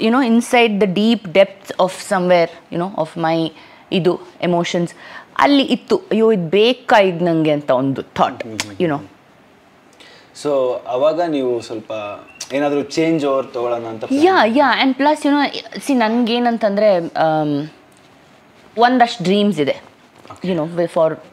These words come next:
Speaker 1: my family ಆಗ್ಲಿ, ನಮ್ಮ ತಂದೆ ತಾಯಿ. So ಅದು ಅವನಿಗೆ ಗೊತ್ತಿತ್ತು.
Speaker 2: ಹ್ಮ್, ಹ್ಮ್, ಹ್ಮ್.
Speaker 1: So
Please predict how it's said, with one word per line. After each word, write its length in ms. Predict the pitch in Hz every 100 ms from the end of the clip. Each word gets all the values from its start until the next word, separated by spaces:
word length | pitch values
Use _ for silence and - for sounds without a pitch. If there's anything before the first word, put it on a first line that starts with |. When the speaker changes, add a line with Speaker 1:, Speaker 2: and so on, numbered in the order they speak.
| 165
Speaker 1:
my 100 | 156
family 520 | 156 147 147 143 143
ಆಗ್ಲಿ, 300 | 143 143 143
ನಮ್ಮ 180 | 139 139
ತಂದೆ 220 | 147 143
ತಾಯಿ. 160 | 151 151 - - - -
So 60 |
ಅದು 180 | 226 214
ಅವನಿಗೆ 280 | 220 226 196
ಗೊತ್ತಿತ್ತು. 520 | 175 - 190 170 -
Speaker 2:
ಹ್ಮ್, 360 | - _ - 113
ಹ್ಮ್, 160 | 110
ಹ್ಮ್. 140 | 104 101 - - -
Speaker 1:
So 160 | 226